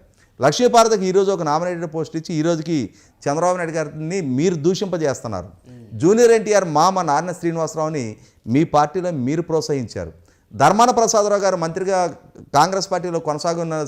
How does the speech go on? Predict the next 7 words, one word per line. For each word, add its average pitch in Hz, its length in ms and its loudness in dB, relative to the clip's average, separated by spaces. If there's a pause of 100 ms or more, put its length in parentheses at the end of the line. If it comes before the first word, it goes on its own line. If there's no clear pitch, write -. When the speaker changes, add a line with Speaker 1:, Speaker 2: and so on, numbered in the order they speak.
Speaker 1:
సందర్భంలో 135 480 -4 (480)
ఆయన 147 200 2 (120)
సోదరుడు 180 400 -2
ధర్మాన 156 260 0
కృష్ణదాస్ 147 580 -6
గారిని 113 280 -6 (440)
మీరు 160 380 2